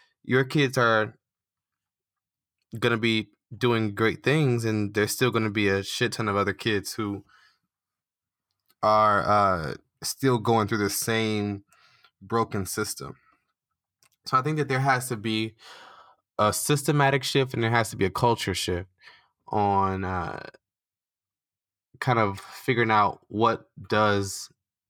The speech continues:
new generation schools look like. Should we be embracing technology? Should we not be?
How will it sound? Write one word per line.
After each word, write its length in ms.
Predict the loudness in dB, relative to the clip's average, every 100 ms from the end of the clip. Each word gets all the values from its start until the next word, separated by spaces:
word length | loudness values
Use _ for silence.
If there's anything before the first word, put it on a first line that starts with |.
| _ _ _ _ -10
new 320 | -2 2 2
generation 720 | 2 2 4 2 0 -2 -4
schools 640 | -4 0 2 4 2 0 -2
look 260 | -2 -2
like. 400 | -6 -8 -10 -18 _ _ _ _ _ _ _ _ _ _ _ _ _ _ -12
Should 240 | -2 0
we 140 | 0 0
be 280 | 0 0 0
embracing 580 | -2 0 0 2 0
technology? 600 | 0 0 2 2 2 0 0
Should 200 | 0 0
we 100 | 2
not 260 | 2 0
be? 320 | 0 -2 -4